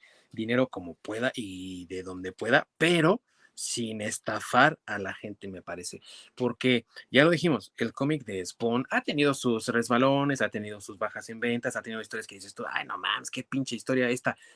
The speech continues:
este arco argumental no me gustó", pero realmente ha mantenido su calidad. Y el cómic por sí mismo incluso revolucionó también la forma en la que se hacían cómics entonces, amigos, porque para ese entonces se utilizaba el papel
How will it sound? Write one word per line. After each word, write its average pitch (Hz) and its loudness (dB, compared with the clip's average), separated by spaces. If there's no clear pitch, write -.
este 135 4
arco 127 4
argumental 120 0
no 123 0
me 127 0
gustó", 135 0
pero 123 6
realmente 127 4
ha 131 4
mantenido 123 2
su 120 -6
calidad. 107 -4
Y 202 4
el 117 -2
cómic 165 -2
por 117 0
sí - -4
mismo 147 0
incluso 127 -2
revolucionó 113 -4
también 139 2
la 110 2
forma 135 0
en 110 -8
la 107 -2
que 117 -8
se 151 -6
hacían 147 -2
cómics 147 -4
entonces, 135 -8
amigos, 90 -16
porque 127 4
para 120 8
ese 143 2
entonces 160 -2
se - 0
utilizaba 139 2
el 113 -2
papel 123 2